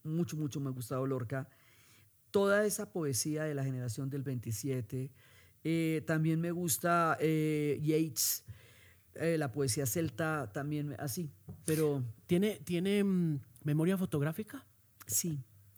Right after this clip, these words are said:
Speaker 1: Hay una sola forma de memoria que yo no tengo, y no tengo en absoluto. La memoria espacial, las de las direcciones. Entonces yo me acuerdo es la ventana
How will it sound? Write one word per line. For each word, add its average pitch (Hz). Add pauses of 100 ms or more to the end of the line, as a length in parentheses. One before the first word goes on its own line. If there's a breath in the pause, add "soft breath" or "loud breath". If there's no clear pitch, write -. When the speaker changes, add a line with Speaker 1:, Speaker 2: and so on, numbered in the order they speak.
(260 loud breath)
Speaker 1:
Hay 175
una 202
sola 185
forma 156
de 143
memoria 127
que 127
yo 120
no 120
tengo, 107 (580)
y 147
no 135
tengo 156
en 151
absoluto. 117 (1300 soft breath)
La 156
memoria 156
espacial, 127
las 131
de 139
las 135
direcciones. 127 (1040)
Entonces 160
yo 175
me 170
acuerdo 165
es 160
la 160
ventana 196